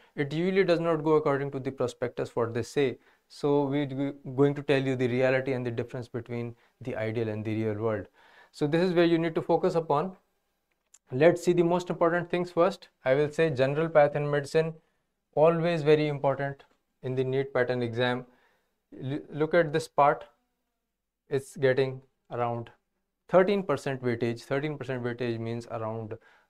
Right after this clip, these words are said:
around thirty-three questions in path and medicine out of two forty. This is percentage, not absolute figure. Okay, so around you're looking at around thirty to th-, thirty-three questions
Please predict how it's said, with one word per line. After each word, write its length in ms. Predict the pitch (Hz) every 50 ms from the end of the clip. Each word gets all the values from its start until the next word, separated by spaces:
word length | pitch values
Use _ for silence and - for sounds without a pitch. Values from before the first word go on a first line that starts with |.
| -
around 320 | 117 110 104 110 110 110 -
thirty-three 560 | - 139 135 143 151 143 147 139 139 143 139
questions 480 | 143 143 131 - - 135 123 120 117
in 200 | - 127 127 117
path 300 | 113 - 117 110 110 -
and 140 | - 117 113
medicine 340 | 110 110 107 101 - 123 117
out 140 | 107 107 107
of 100 | 107 101 -
two 100 | 127 117
forty. 480 | - - 113 113 - - 113 95 92 -
This 200 | 104 104 101 113
is 100 | 117 -
percentage, 760 | - - 127 120 - - - - 139 123 113 - - - - -
not 260 | 117 113 113 117 117
absolute 420 | - 113 104 - - 131 120 117 -
figure. 260 | - 113 107 104 95 - _ _ _ _ _ _ _ _ _ -
Okay, 240 | - 117 117 147 143
so 280 | 135 139 - 143 143 123
around 340 | 120 120 117 117 120 123 120
you're 140 | 120 117
looking 340 | 113 113 117 120 127 127 123
at 220 | 123 123 120 120 - _ _ _ _ -
around 260 | 117 120 120 117 -
thirty 360 | - 143 143 139 - 151 147 143
to 160 | 147 143 131
th-, 200 | 135 131 131 131 -
thirty-three 540 | - 127 120 139 127 131 131 131 127 127
questions 600 | 127 - 120 113 117 - 127 123 120 120 - -